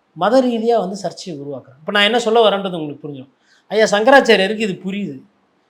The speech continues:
"எப்ப அமைதியா இருங்க, சண்டை போடாதீங்க, ஒத்துமையா இருங்க, எல்லாரும் இந்தியர்கள்ன்றாங்க, இதுதானே இந்து மதம் சொல்லுது, அப்ப ராகுல் காந்தி சொல்றது கரெக்ட் தானே", ச-, சுத்தி எடுத்து மண்டையில அடிச்ச மாதிரி சொல்லிட்டாரு. இப்போ இது வந்து ஒரு, ஒரு ராகுல் காந்தி அவர்களுக்கும்,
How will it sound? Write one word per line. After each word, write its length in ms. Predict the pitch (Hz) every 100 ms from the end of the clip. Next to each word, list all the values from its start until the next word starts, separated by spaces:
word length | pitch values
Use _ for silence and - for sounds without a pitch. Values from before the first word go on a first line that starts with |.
| -
"எப்ப 180 | 226 294
அமைதியா 580 | 214 233 311 320 302
இருங்க, 240 | 262 240 277
சண்டை 300 | 226 226 277
போடாதீங்க, 520 | 254 240 220 220 254
ஒத்துமையா 440 | 214 214 262 262
இருங்க, 240 | 233 208 233
எல்லாரும் 340 | 202 214 247
இந்தியர்கள்ன்றாங்க, 920 | 226 214 233 226 208 220 190 185 220 220 _ -
இதுதானே 380 | 220 269 285
இந்து 180 | 233 240
மதம் 260 | 240 208 185
சொல்லுது, 180 | 185 214
அப்ப 140 | 202
ராகுல் 260 | 185 226 254
காந்தி 200 | 233 202
சொல்றது 320 | 190 202 214
கரெக்ட் 320 | 180 185 175
தானே", 420 | 180 233 311 170 - _ _ _ - - - -
ச-, 280 | 196 180 165
சுத்தி 460 | 151 - 254 262 339
எடுத்து 340 | 285 285 233
மண்டையில 240 | 262 269 247
அடிச்ச 120 | -
மாதிரி 260 | 202 220 214
சொல்லிட்டாரு. 320 | 156 151 131 _ _
இப்போ 220 | 147 151 -
இது 200 | 220 302
வந்து 280 | 269 311 320
ஒரு, 140 | 262
ஒரு 360 | 220 196 185 - - -
ராகுல் 340 | 185 233 254
காந்தி 260 | 240 226 220
அவர்களுக்கும், 920 | 214 226 220 214 214 262 311 277